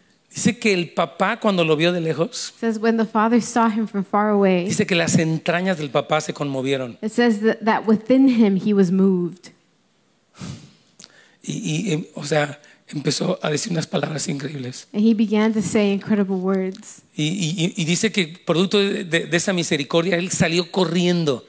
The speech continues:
Speaker 2: And it says, "As a result of that mercy, he went out running."
Speaker 1: Así es Dios.
Speaker 2: That's what God's like.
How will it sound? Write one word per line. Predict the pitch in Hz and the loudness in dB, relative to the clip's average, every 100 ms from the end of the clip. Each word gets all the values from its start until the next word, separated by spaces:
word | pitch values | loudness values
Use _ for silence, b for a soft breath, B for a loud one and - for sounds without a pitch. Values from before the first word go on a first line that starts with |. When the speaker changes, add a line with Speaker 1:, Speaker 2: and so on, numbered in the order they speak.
| - | 0
Speaker 2:
And | 233 | 2
it | 226 | 4
says, | 233 233 | 2 2
"As | 233 220 | 2 4
a | |
result | 220 208 226 247 | 4 4 4 2
of | 226 | 2
that | 214 - | 0 0
mercy, | 208 208 233 240 - 208 | -2 2 4 4 2 0
he | - 214 | 0 0
went | 208 202 | 2 2
out | 185 - 202 | 0 -2 -2
running." | 202 190 180 180 | 0 0 -2 -4
Speaker 1:
Así | 151 180 | -2 2
es | 190 | 2
Dios. | 180 175 - - _ _ - | 2 0 -4 -14 _ _ 0
Speaker 2:
That's | 214 226 | 0 2
what | 214 | -2
God's | 214 202 196 202 | -2 -2 -2 -2
like. | 185 - - | -4 -4 -14